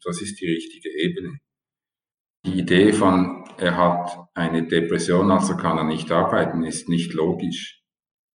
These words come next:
Es gibt sehr viele Leute mit depressiven Problemen, die arbeiten. Also es geht um Funktionen und dieses Instrument beschreibt das. Und dann gibt es eigentlich noch einen dritten Punkt, das ist eben der Kontakt zwischen Arbeitgeber und Arzt.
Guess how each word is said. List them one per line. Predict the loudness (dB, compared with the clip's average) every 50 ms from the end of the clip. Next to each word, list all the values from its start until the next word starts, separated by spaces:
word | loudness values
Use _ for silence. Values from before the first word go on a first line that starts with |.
| _
Es | -16 -14 -14 -12
gibt | -10 -12 -12 -6
sehr | -4 -4 -2
viele | -2 0 0 2
Leute | 4 4 4 2 2 0 0
mit | 0 0 0 -2
depressiven | -2 -4 -2 -2 -2 -4 -2 -2 -4 -4 -2 -2 -4 -2
Problemen, | -2 -2 0 0 -2 0 -2 -4 -4
die | -2 -2
arbeiten. | -2 -2 -2 -2 -4 -4 -6 -8 -14 -20 -20 _ _ _ _ _ _ _ _ _ _ _ _ _ _ _ _ _
Also | -6 -6 -4 -4 -4 -4 -4 -6
es | -8 -4 0
geht | 2 2 2 2
um | 0 0
Funktionen | 0 -2 -4 -4 -4 -2 0 2 4 4 4 4 4 2
und | 2 0 -2 -4 -4
dieses | -2 -2 -2 -2 -2
Instrument | 0 2 2 2 0 -2 -2 -2 -2 -2 -2 -2
beschreibt | -4 -4 -4 -4 -4 -4 -4 -6 -10 -14 -18
das. | -18 -18 -20 -20 _ _ _ _ _ _ _ _ _ _ _ _
Und | -4 -2 -2 0 2
dann | 0 0 2
gibt | 0 0 0 0 -2
es | -4 -4 -4 -8 -10 -14 -20 -12 -6
eigentlich | -4 -2 -2 0 0 0 0 0 0
noch | -2 0 0
einen | 0 0 2
dritten | 4 4 4 4 4 2 2
Punkt, | 2 2 2 2 0
das | -2 -2
ist | -4 -4 0 0
eben | 0 0 0 0 0
der | -2 -2
Kontakt | -2 0 0 0 2 2 2 2 2 0
zwischen | -2 -4 -2 -2 0 0
Arbeitgeber | 0 0 0 -2 -4 -4 -2 -2 0 0 -2 -2 -4
und | -4 -4 -4 -4
Arzt. | -4 -4 -4 -4 -6 -8 -10 -12 -12 -12 -16 -20